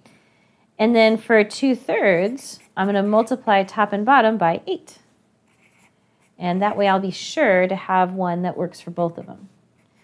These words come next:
Eight times three is twenty-four. Seven times three is twenty-one. Three times eight is twenty-four. Oh, good, the denominators are the same, right?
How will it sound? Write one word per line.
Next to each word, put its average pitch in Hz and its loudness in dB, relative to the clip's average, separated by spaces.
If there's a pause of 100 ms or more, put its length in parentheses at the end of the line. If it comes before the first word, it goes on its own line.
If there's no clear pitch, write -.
(540)
Eight 214 -2
times 269 -4
three 220 0 (100)
is 175 -6
twenty-four. 185 -8 (520)
Seven 202 -4
times 285 -6
three 185 -2
is 220 -6
twenty-one. 208 -10 (1600)
Three 226 -2
times 262 -2
eight 202 0
is 190 -6
twenty-four. 190 -4
Oh, 311 0
good, 359 -2
the 202 0
denominators 208 -6
are 156 -12
the 160 -14
same, - -18 (220)
right? 294 -18